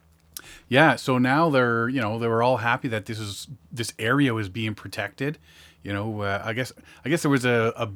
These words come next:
bill or something that they wanted to get passed, but they just weren't moving forward on it. So Obama said, "You know what?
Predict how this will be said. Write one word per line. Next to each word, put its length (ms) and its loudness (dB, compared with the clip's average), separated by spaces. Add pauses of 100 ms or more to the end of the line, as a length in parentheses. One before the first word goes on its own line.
(240)
bill 420 2
or 120 0
something 280 -6
that 300 -6
they 120 -2
wanted 320 2
to 60 -8
get 220 -6
passed, 340 0
but 100 -16
they 120 -6
just 260 -8
weren't 160 -6
moving 200 -4
forward 380 -4
on 180 -2
it. 100 -8
So 180 -8
Obama 320 -4
said, 180 -12
"You 60 -10
know 80 -6
what? 220 -6